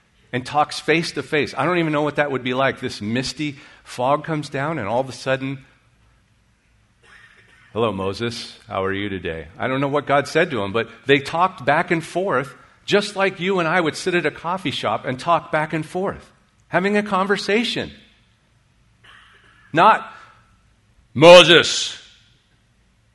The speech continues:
do what I told you. The stupid people.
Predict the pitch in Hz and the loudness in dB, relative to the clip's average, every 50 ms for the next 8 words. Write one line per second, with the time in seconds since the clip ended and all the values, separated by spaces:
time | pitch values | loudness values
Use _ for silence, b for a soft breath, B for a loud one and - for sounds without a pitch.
0 | _ _ _ _ _ 220 220 208 190 185 170 147 135 - - 180 165 165 143 117 | _ _ _ _ _ 6 8 10 10 12 12 10 10 8 8 8 8 8 6 4
1 | 127 135 135 117 101 92 92 - - - _ _ _ _ _ _ _ _ _ _ | 2 0 2 2 0 -2 -6 -14 -20 -20 _ _ _ _ _ _ _ _ _ _
2 | _ _ _ _ _ _ _ _ - - - - - - 196 180 165 165 - - | _ _ _ _ _ _ _ _ -6 -6 -6 -4 -2 -2 0 0 0 -2 -2 2
3 | 165 165 156 151 160 156 147 139 117 | 4 4 4 4 4 4 2 2 0